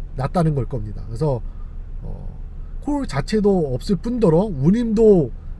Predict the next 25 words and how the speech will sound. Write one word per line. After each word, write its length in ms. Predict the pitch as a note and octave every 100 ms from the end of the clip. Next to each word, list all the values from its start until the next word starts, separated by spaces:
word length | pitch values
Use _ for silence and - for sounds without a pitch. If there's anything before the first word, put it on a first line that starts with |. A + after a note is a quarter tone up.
| -
낮게 500 | C3 - - - A#3
올라오기 520 | E3+ C3+ E3+ F3+ D#3+
때문에 540 | C#3+ C#3 B2+ E3+ D#3+ G#2+ - - - -
제가 220 | D3+ D#3+
잡을 260 | - C3+ D3+
수 160 | -
없는 260 | A#2 D#3 G#3+
것 80 | E3+
같아요. 340 | A#2+ - G2+
그래서 280 | G2 D3 B2+ - - - -
저는 380 | - D#3 F3+ E3+
항상 680 | E3+ A3 G3+ E3+ E3+ D3+ A2 - - - - C3+
이 340 | A#2+ A#2 A#2+ - - - - -
금액을 800 | - G3 B3 F3+ D3 D#3 C3 G#2+ C3+
이렇게 280 | C#3 C#3+
막 200 | A#2+ A2+
이제 260 | G#2+ A2 G#2 F#2+ - - -
설정해서 720 | - D4 D4+ C4+ G#3 E3 D#3
놓기 220 | B2+ A#2
때문에, 580 | - D3 C3 D#3 E3 A2 - - - - - - -
어, 120 | - -
제가 400 | - D3 F3+ E3+
"이 200 | C#3 F#3
금액 420 | F3+ - F3+ E3+ C#3
이하로는 460 | E3+ D#3+ F3 G3